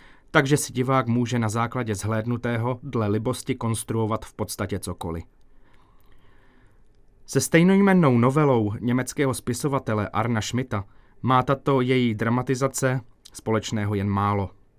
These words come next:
Z poetického příběhu o konci světa, o vůli přežít, o destruktivitě lidstva,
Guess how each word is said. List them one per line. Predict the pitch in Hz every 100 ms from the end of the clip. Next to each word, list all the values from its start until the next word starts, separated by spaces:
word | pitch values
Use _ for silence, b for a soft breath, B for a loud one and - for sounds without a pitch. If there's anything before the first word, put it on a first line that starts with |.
| - b b b b
Z | -
poetického | - 127 123 135 - 127 113
příběhu | - 123 123 131 120
o | 101
konci | 123 120 107
světa, | - 113 120 110 104 b b b
o | 113
vůli | 107 110 110
přežít, | 101 113 110 120 120 120 - -
o |
destruktivitě | 117 117 - 127 - 117 110 101
lidstva, | 104 - 110 110